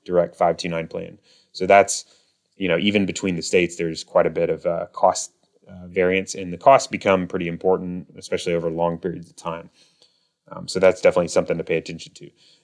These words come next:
Now, if you're working with us, like, if you're a planning client, we, you know, kinda look at all this for you. You don't really need to worry about, uh, analyzing different states' five two nine plans. We're gonna kinda keep tabs on those sorts of things and, um, you know, try to minimize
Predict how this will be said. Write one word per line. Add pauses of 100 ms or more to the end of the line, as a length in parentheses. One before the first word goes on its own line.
Now,
if
you're
working
with
us,
like,
if
you're
a
planning
client,
we, (400)
you
know,
kinda
look
at
all
this
for
you.
You
don't
really
need
to
worry
about, (440)
uh,
analyzing
different
states'
five
two
nine
plans.
We're
gonna
kinda
keep
tabs
on (500)
those
sorts
of
things
and,
um, (640)
you
know,
try
to
minimize